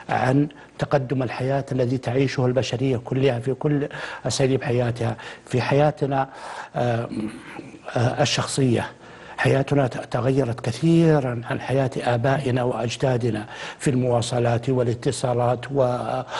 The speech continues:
آه، الذهاب والعودة وتأدية الأعمال.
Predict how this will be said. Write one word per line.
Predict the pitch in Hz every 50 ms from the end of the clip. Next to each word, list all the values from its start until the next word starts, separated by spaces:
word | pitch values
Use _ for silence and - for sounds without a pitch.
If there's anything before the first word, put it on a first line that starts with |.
| - - - - -
آه، | - 139 127 123 - - 127 127 127 127 123 120 - - 143
الذهاب | 127 117 120 120 - 113 131 123 117 113 -
والعودة | 123 113 123 117 113 - 131 123 120 120 123 113
وتأدية | 107 127 127 123 123 120 - - - - - - - - - - 151 143 131 120 135 131 127 117 -
الأعمال. | 120 117 117 113 110 135 131 123